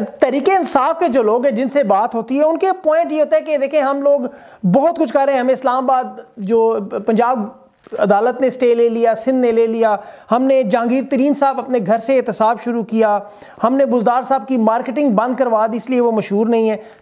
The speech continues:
तालीमी निसाब हम इकट्ठा लाना चाह रहे थे, सिंध वालों ने आज इनकार कर दिया,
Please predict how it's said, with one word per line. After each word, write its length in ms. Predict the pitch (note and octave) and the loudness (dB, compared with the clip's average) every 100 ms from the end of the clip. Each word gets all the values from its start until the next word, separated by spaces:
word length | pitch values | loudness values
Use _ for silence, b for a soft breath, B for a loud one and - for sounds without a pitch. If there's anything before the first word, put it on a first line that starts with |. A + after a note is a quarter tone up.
| - | -2
तालीमी 320 | A#3+ C4 C#4+ | 0 0 2
निसाब 360 | C#4+ C4+ C4 | 2 2 0
हम 120 | C4 B3 | 0 -2
इकट्ठा 280 | B3 A#3+ | -4 -2
लाना 220 | C4 A#3+ B3 | -2 -2 -2
चाह 200 | A#3+ A#3 | -2 -2
रहे 160 | A3 | 0
थे, 60 | A#3+ | -4
सिंध 300 | A#3+ B3+ B3+ | -2 0 2
वालों 180 | B3 B3 | 0 0
ने 100 | A3+ | 2
आज 200 | G#3+ A3 | 0 0
इनकार 320 | A3 G#3+ A3+ | 0 0 2
कर 160 | A#3 | -2
दिया, 400 | G#3 G#3 G#3+ G3+ | -2 -2 0 0